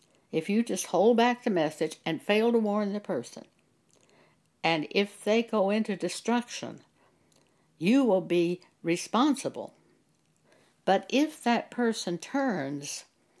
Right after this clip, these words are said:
and obeys the message, does the warning, then you have given them the counsel of God, and you are not responsible for that person. So it's a very serious matter,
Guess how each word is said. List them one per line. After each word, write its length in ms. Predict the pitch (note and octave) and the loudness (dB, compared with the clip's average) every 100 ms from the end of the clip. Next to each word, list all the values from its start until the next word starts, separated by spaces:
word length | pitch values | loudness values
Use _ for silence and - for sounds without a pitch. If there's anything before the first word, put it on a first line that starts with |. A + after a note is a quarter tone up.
| _ _ | _ _
and 140 | F3+ E3 | -2 0
obeys 500 | D#3 F#3+ B3+ C4 - | 0 2 2 0 -2
the 60 | |
message, 680 | D#3 C3 - - - - - _ _ _ _ - | -2 -4 -6 -10 -10 -12 -14 _ _ _ _ 2
does 380 | F3+ A#3 B3+ | 6 6 4
the 100 | - | 0
warning, 460 | C#3+ B2 A2+ B2+ D#3+ _ _ _ _ _ _ _ _ _ _ _ - - | 0 -2 -6 -8 -10 _ _ _ _ _ _ _ _ _ _ _ -16 2
then 380 | C#4 C4+ B3+ A#3 - _ _ _ _ _ _ - | 4 6 4 0 -6 _ _ _ _ _ _ -2
you 400 | A3 C#4+ C#4+ - _ _ _ | 2 4 2 0 _ _ _
have 380 | - - G#3+ - | -12 -6 -6 2
given 360 | B3 D4+ A#3 D#3 | 2 4 0 -2
them 200 | C3+ A#2+ | -4 -6
the 100 | C#3 | -6
counsel 500 | F#3+ D#3+ D#3+ D#3 C#3 | -4 -4 -4 -4 -6
of 140 | C3+ | -4
God, 320 | D3+ C#3+ G3 | -2 0 0
and 180 | G3 F#3 | 0 0
you 180 | A3+ A#3+ | 2 4
are 120 | G#3 | 2
not 300 | G3+ C#4 - | 0 -2 -4
responsible 880 | F#3+ G3 - A3 B3 C4 - E3+ D3+ | -4 -4 -4 -2 0 -2 -4 -2 -2
for 180 | - D3 | -2 -4
that 220 | F3 - | -2 -4
person. 440 | A#3+ C4+ C4+ - - _ _ _ _ _ _ _ _ _ _ _ _ _ _ _ _ _ _ _ _ _ _ | -4 -4 -6 -16 -20 _ _ _ _ _ _ _ _ _ _ _ _ _ _ _ _ _ _ _ _ _ _
So 220 | - C4+ | 2 6
it's 160 | A#3+ C4+ | 6 6
a 60 | A#3 | 2
very 340 | A#3 A3+ G#3+ | 4 2 2
serious 720 | G#3 - A3 G#3+ G3+ E3+ - | 0 -2 0 2 0 -2 -4
matter, 480 | E3+ G#3 A3+ C3 - | -4 -4 -4 -6 -12